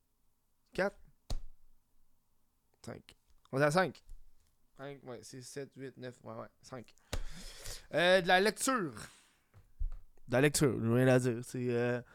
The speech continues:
c'est un mélange de, de, de comic book, des livres. J-, j'aime lire depuis toujours. Euh, tout ça, c'est des comic books que j'ai achetés. Euh, j'aime juste avoir des livres avec moi.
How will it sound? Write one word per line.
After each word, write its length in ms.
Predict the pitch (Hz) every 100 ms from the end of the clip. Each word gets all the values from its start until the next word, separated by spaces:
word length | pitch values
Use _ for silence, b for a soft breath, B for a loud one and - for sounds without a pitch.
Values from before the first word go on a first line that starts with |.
| b b b b
c'est 140 | - 139
un 20 |
mélange 240 | 156 170
de, 540 | 165 156 151 151 139 139
de, 20 |
de 100 | 131
comic 320 | 143 160 151 143
book, 440 | 165 165 - -
des 160 | 139 143
livres. 580 | 147 147 156 147 - -
J-, 260 | 127 123 127
j'aime 640 | 117 120 170 175 160 135 131
lire 340 | 143 160 185 175
depuis 580 | 151 - 135 131 123 113
toujours. 340 | 147 143 196 254 B B B B -
Euh, 420 | 139 127 123 120 113
tout 100 | 131
ça, 80 | 139
c'est 80 |
des 80 | 127
comic 240 | 131 127 120
books 160 | 135
que 100 | 131
j'ai 80 | 123
achetés. 400 | 117 - 143 147 b b -
Euh, 120 | 131
j'aime 180 | 170 202
juste 240 | 226 254
avoir 200 | 277 226
des 120 | 185
livres 280 | 170 202 180
avec 140 | 165 151
moi. 340 | 170 185